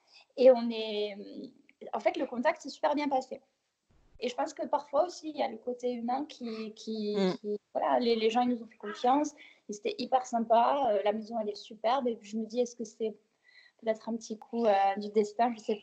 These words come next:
Speaker 1: pas. Mais en tout cas, on s'est, euh, on, on a eu de la chance peut-être. Mais, euh, ça se fait, en fait. Je pense qu'il faut
Speaker 2: Oui.
Speaker 1: pas avoir peur parce que, euh, sinon, on fait jamais rien, en fait.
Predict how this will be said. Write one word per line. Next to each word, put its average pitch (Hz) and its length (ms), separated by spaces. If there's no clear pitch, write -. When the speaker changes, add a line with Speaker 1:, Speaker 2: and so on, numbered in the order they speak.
Speaker 1:
pas. 240 140
Mais 240 220
en 202 80
tout - 160
cas, 247 200
on 214 100
s'est, 202 180
euh, 185 720
on, 247 460
on 226 120
a 208 100
eu 220 60
de 247 60
la 254 140
chance 302 240
peut-être. 349 520
Mais, 233 240
euh, 214 100
ça 294 180
se 302 160
fait, 285 240
en 214 100
fait. 190 200
Je - 80
pense 320 160
qu'il - 120
faut 202 80
Speaker 2:
Oui. 196 80
Speaker 1:
pas 294 100
avoir 285 320
peur 294 260
parce 233 240
que, - 140
euh, 233 640
sinon, 262 280
on 254 40
fait 277 120
jamais 262 220
rien, 269 240
en 269 60
fait. - 300